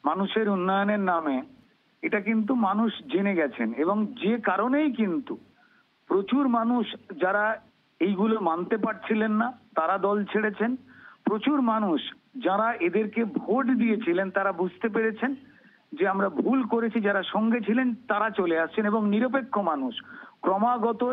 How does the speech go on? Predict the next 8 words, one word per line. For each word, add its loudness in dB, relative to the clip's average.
এদের 0
বিরুদ্ধে 0
তারা 2
কিন্তু 0
একত্রিত -2
হয়েছেন, 0
এবং 0
যার 2